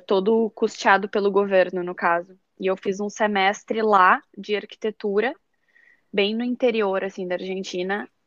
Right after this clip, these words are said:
E aí, quando eu voltei, eu voltei pra mais escritórios de interiores,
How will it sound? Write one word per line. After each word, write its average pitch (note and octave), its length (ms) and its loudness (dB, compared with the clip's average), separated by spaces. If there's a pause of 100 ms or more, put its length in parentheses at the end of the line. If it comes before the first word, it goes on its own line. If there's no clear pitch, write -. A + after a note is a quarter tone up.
(100)
E G3+ 120 2
aí, G3 140 6
quando A3+ 280 2
eu A#3 140 6
voltei, A#3 640 4
eu A3+ 80 0
voltei A#3 380 -4
pra A3+ 200 -4
mais G#3+ 400 -2
escritórios A3+ 580 -2
de A3 80 -10
interiores, G#3+ 880 -2